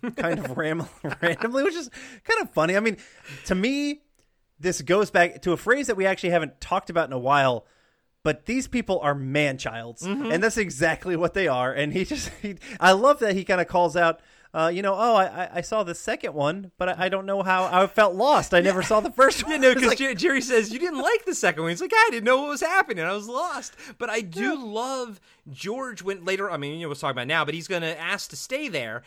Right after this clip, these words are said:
Speaker 2: And I love
Speaker 1: Mm-hmm.
Speaker 2: his logic to watch the movie when everyone else leaves. He's like, "If, if I'm in, in my apartment watching the movie, I'm not doing something. If I'm here, <laughs> I actually
Speaker 1: Yeah.
Speaker 2: feel like I'm accomplishing something." And I was like, "You know what? I can follow that logic right there."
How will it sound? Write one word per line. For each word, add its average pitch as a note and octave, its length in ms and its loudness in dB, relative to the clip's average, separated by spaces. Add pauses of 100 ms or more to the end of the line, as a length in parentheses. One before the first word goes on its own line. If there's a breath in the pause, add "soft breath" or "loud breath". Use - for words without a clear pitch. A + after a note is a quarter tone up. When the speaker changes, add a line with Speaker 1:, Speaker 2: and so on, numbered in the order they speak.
(160 loud breath)
Speaker 2:
And F#3 100 -2
I G3 60 2
love G#3+ 260 -2
Speaker 1:
Mm-hmm. C4 80 -6
Speaker 2:
his E3+ 160 -8
logic E3 640 -4
to D#3+ 100 -8
watch E3 260 -4
the F3 100 -10
movie F#3+ 240 -6
when E3 140 -4
everyone D#3+ 240 -4
else D3+ 160 -6
leaves. G#3 180 -6
He's G3+ 120 -12
like, A3+ 160 -8
"If, A#3 120 -14 (360 soft breath)
if A3+ 180 -2
I'm B3+ 140 0
in, B3 220 0
in G3 140 -2
my G3+ 140 0
apartment F#3+ 520 -4
watching D3+ 280 -2
the D3+ 60 -6
movie, D#3 200 -4
I'm F3 80 -4
not F#3 220 -8
doing A#3 320 -6
something. C3+ 320 -6
If C#3 140 -6
I'm E3 140 -4
here, A3 540 -2
<laughs> B3 360 -6
I G3 100 0
actually A3+ 360 0
Speaker 1:
Yeah. - 20 -6
Speaker 2:
feel A#3 200 -4
like A3+ 160 -2
I'm A3+ 220 -2
accomplishing G#3+ 760 -6
something." C#3 340 -6
And F#3 40 -8
I G3+ 60 -2
was G3+ 100 -4
like, A3 200 -6
"You B3 80 -14
know B3+ 100 -4
what? B3+ 200 -4 (360 loud breath)
I E4 140 2
can A#3 180 -6
follow A3 440 2
that A3 220 -2
logic G3+ 380 -4
right A#2+ 220 -6
there." D3 360 0